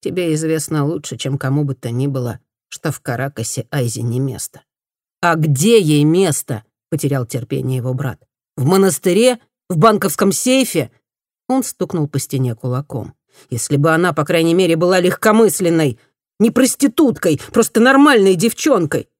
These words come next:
Боже праведный, это приводит меня в отчаяние, потому что, сама того не желая, она превратила нас в своих рабов, а мне даже не хочется перестать им быть». Он смущённо прищёлкнул языком. «И я желал бы,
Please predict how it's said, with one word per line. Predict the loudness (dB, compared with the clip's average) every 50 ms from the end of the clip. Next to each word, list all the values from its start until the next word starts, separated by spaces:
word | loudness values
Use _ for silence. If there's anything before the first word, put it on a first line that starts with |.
| _ _ _ _ _ _ _
Боже | -4 -4 -2 -4 -6 -6 -6 -8
праведный, | -8 _ -6 -4 -2 -2 -2 -4 -4 -6 -6 -6 -8 -10 -12 -20 -20 _ -8
это | -6 -2 -2 0
приводит | 2 4 4 6 4 4 4 2 2
меня | 2 4 4 4
в | 4
отчаяние, | 2 0 -2 -2 2 2 4 4 4 2 2 0 0 -2 -4 -8 -8
потому | -6 -2 -2 -2 -2
что, | -2 -4 -4
сама | -4 -2 -2 0 0 0
того | 0 0 0 2 2
не | 2 2
желая, | 2 0 0 0 0 0 0 -2 -2 -4 -10 -6 -4
она | -2 -2 -2 -2
превратила | -2 -2 -2 -2 -4 -4 -2 -2 0 0
нас | 0 0 0 -2 -4
в | -6
своих | -4 -2 0 0 0 -2 -4
рабов, | -6 -8 -4 -2 0 0 0 -2 -4 -12 -20 -20 -20 _ _ _ _
а | -4
мне | -4 -4 -2
даже | -2 -2 -2 0
не | 0 0 -2
хочется | -2 -6 -6 -8 -8 -6 -6 -8 -4
перестать | -2 -2 0 0 -2 -2 -2 -2 -2 0
им | 0 0 0 0
быть». | -2 -4 -6 -8 -12 -14 -14 _ _ _ _ _ _ _ _ _ -2
Он | -2 -2
смущённо | -2 -2 -4 -4 -4 -4 -4 -4 -2 -2 -2 -2 -2
прищёлкнул | -2 -4 -4 -4 -4 -4 -4 -4 -4 -4 -4 -4
языком. | -2 -2 -4 -4 -4 -4 -6 -6 -8 -12 -12 -14 -16 _ _ _ _ _ _ _ _ _ _ _ -6
«И | -4
я | -2 -2 -4
желал | -4 -4 -4 -4 -4 -2 -2 -2 -2
бы, | 0 0 -2 -2